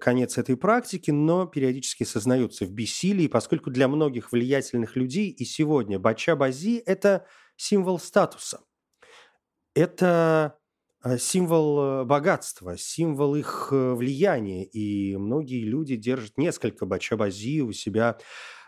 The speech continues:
э, дома. Естественно, мальчики, в конце концов, вырастают, и те люди, те мужчины, которые были бача-бази, сталкиваются и с социальной стигматизацией, и борются с психологическими последствиями жестокого обращения.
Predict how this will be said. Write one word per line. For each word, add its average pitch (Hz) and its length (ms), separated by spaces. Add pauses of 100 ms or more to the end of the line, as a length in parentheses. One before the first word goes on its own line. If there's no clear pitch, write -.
(140)
э, 107 280
дома. 98 400 (540)
Естественно, 165 680
мальчики, 147 560
в - 60
конце 120 260
концов, 120 400
вырастают, 175 800
и 117 120
те 127 220
люди, 127 340
те - 160
мужчины, 135 460
которые 101 380
были 104 260
бача-бази, 104 640
сталкиваются 95 960
и 90 100
с - 380
социальной 95 540
стигматизацией, 127 1200
и 101 380
борются 101 440
с - 140
психологическими 110 800
последствиями 98 680
жестокого 98 540
обращения. 151 760